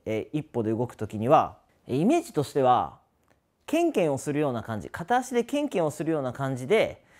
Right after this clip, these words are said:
打って着地するっていうようなイメージですね。で、えー、やっていきます。えー、ボールが飛んできて、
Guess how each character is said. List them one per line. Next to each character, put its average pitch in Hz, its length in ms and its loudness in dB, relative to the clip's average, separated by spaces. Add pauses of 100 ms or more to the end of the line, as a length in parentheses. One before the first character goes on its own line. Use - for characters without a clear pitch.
(800)
打 277 80 -2
っ - 20 -2
て - 600 2
着 - 220 -8
地 - 80 -16
す - 180 -8
る 127 120 -2
っ - 320 -20
て 151 80 -4
い - 20 0
う - 20 2
よ 139 40 2
う 127 40 -2
な 127 80 -4
イ 131 60 -4
メ 120 120 -4
ー - 20 -6
ジ 98 60 -6
で 98 80 -8
す 180 100 -6
ね。 233 280 -4 (680)
で、 - 320 0 (180)
え 98 420 -2
ー、 - 60 -4
や 120 60 0
っ - 20 -6
て 117 140 -4
い 104 60 -4
き 104 100 -8
ま 101 140 -2
す。 - 340 -18 (960)
え 123 80 -2
ー、 - 20 0
ボ 170 160 6
ー 214 60 6
ル 214 80 4
が 220 100 2
飛 214 180 -2
ん 214 60 -4
で 214 80 -2
き - 80 -20
て、 294 340 0